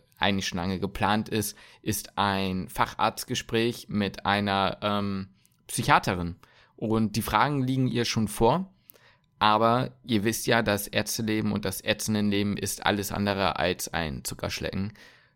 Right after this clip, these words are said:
Und da müssen wir natürlich und dementsprechend auch ihr ein bisschen Rücksicht drauf nehmen. Deswegen, es kann noch ein bisschen dauern. Aber das ist so da, die Idee. Also wenn ihr Bock habt und schon Ideen habt, ähm,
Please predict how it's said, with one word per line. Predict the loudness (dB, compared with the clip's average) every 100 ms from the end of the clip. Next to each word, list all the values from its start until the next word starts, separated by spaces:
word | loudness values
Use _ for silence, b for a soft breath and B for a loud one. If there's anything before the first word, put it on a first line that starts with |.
| _
Und | 0 2
da |
müssen | 4 2 2
wir |
natürlich | 2 0 0 0 -2 -4
und | -2 0 -2 0
dementsprechend | 0 -2 -4 -6
auch | -6 -4
ihr | -2 0
ein | -2
bisschen | -2 -4 -2
Rücksicht | -2 -4 -8 -6
drauf | -6 -4
nehmen. | -6
Deswegen, | -6 -4 -4 -4 -8 b b b
es | -2
kann | 2 2
noch | 4
ein | 2
bisschen | 2 2
dauern. | 0 0 2
Aber | 2
das | 4 2
ist | 4
so | 4
da, | 4
die | 2 -2 0
Idee. | 2 2 2 B B B
Also | -2 0 2
wenn | 2
ihr | 2
Bock | 2 2 4
habt | 4 2
und | -2
schon | -2 -2
Ideen | 0 2 4 4 2
habt, | 0 -4 -6
ähm, | -2 -2 -4